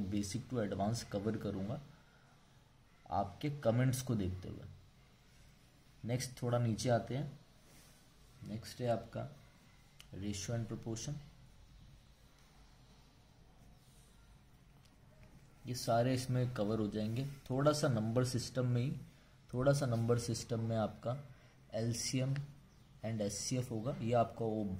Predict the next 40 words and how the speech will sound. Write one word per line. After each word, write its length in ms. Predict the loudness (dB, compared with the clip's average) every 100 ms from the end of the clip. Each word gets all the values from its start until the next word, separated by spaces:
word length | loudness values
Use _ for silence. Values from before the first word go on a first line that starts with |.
| -6
और 220 | 2 2
इतने 200 | 2 2
अच्छे 240 | 2 2 -2
से 160 | 0
होगा 280 | 0 2 2 0
कि 160 | 2
आप 260 | 4 4 2 -10 -20 -10
compare 440 | -6 -4 0 0
कर 140 | 0 -2
सकते 360 | -2 -6 -6 -8
हैं 60 |
अगर 120 | -4
चाहे 260 | -2 0 -2
तो। 160 | -2 -8 -12 -20 -20 -20 -16 -14 -14 -12 -4
ये 120 | -2
सारे 320 | 4 4 8
आपके 300 | 6 4 -4
arithmetic 720 | -4 0 0 2 0 0 -4 -6
के 80 |
topics 440 | -4 -4 -6 -10 -12
हैं, 80 | -14 -16 -20 -20 -20 -8
इनमें 280 | -2 0 2
काफ़ी 280 | 4 6 4
सारे 240 | 4 4
topics 400 | 6 2 2 0
ऐसे 260 | 0 0 0
हैं 160 | 2 4
जो 120 | 4
मैंने 200 | 4 4
अभी 140 | 2
तक 160 | 0 0
लिखे 340 | -2 -2 -4 -2
नहीं 180 | -2
है। 80 | -4 -8 -14 -18 -20 -6
Next 360 | 2 4 4 2
मैं 140 | 4
आऊँगा 380 | 6 6 6 6
आपका 260 | 6 6 0
advance 520 | 2 2 2 0 0
में। 100 | -2